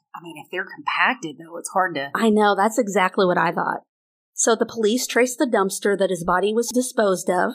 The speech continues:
Speaker 2: in Newark, Delaware, more than thirteen miles away from where he was last seen in Wilmington. The investigators compiled all of the C C T V footage, but of course had a million questions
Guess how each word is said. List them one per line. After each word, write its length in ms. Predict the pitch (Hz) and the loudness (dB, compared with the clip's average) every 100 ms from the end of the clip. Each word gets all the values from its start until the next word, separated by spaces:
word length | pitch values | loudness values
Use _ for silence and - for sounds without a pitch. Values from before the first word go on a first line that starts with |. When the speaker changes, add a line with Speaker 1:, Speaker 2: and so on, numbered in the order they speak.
| - | 0
Speaker 2:
in 260 | 208 196 185 | 0 2 2
Newark, 400 | 180 202 285 - _ - | 2 2 0 -4 _ -4
Delaware, 720 | 214 185 170 180 185 214 254 _ _ _ - | 0 0 -2 -2 -2 -2 -6 _ _ _ -4
more 160 | 214 202 | 0 2
than 220 | 196 190 | 0 0
thirteen 420 | 202 202 - 262 | 0 0 2 2
miles 320 | 254 254 285 | 4 4 4
away 340 | 294 220 202 185 | 2 4 2 0
from 200 | - 196 | 0 0
where 120 | 185 | 2
he 80 | 190 | 0
was 160 | 185 185 | 0 0
last 340 | 180 170 165 | 0 -2 -2
seen 180 | 208 185 | 0 2
in 100 | 196 | 2
Wilmington. 640 | 196 180 180 175 202 202 _ _ _ - | 2 2 0 -2 -6 -6 _ _ _ 0
The 100 | 220 | 2
investigators 720 | 202 220 - 233 226 247 233 | 2 -2 -2 0 2 2 0
compiled 440 | 214 208 190 185 | -2 2 2 2
all 220 | - 196 | 0 2
of 100 | 202 202 | 2 0
the 80 | |
C 200 | 220 214 | -2 -4
C 200 | 190 208 | -2 -2
T 200 | - - | -2 -2
V 180 | 202 294 285 | 2 2 2
footage, 400 | 220 208 196 - | 0 0 -2 0
but 140 | 208 | 0
of 80 | 202 | 0
course 300 | - 214 185 | 0 0 0
had 160 | 233 202 | 0 2
a 40 | |
million 460 | 185 196 208 202 190 | 2 2 2 0 0
questions 720 | 214 190 - 190 185 185 | -2 -2 -4 0 0 0